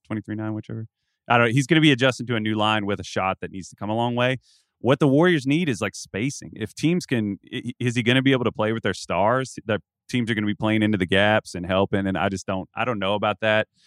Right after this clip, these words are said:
Um, for me, I just, uh, not at that spot, not for them. Uh, even though I do, I do think that Josh Giddey's fun. I mean, he's a really good, like, spot up passer. Like, when he get, he's big.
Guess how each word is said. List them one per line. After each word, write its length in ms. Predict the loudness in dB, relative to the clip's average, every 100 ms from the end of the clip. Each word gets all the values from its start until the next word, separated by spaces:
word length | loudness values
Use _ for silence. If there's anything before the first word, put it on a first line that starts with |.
| _ _ -4
Um, 340 | -2 -2 -4 -14 -10
for 100 | -6
me, 300 | -2 0 2
I 80 |
just, 280 | 0 -4 -14 _
uh, 500 | -4 0 2 2 -2 -6 _ _ _
not 340 | -6 2 2 2
at 80 | 2
that 180 | 0 -2
spot, 400 | -10 -8 -6 -10 _
not 220 | -6 -6 -6
for 80 | -8
them. 380 | -6 -6 -8 -16 _
Uh, 140 | -8 -8 -4
even 180 | 0
though 100 | 2
I 100 | 2
do, 160 | 2 -2 -4 -4
I 80 |
do 160 | 0 0
think 240 | 0 -4
that 100 | -4
Josh 240 | -4 -2 -2
Giddey's 240 | -4 -6
fun. 220 | -2 0
I 40 | 2
mean, 200 | 2 2
he's 160 | 2
a 60 | 4
really 400 | 4 4 2 0 -4
good, 360 | 0 2 2 0
like, 220 | -4 -6
spot 400 | -10 -4 -2 -2
up 80 | -2
passer. 340 | -6 -6 -6
Like, 140 | -6
when 140 | -6 -6
he 40 |
get, 180 | -4 -6
he's 160 | -4 -6
big. 460 | -2 2 2 0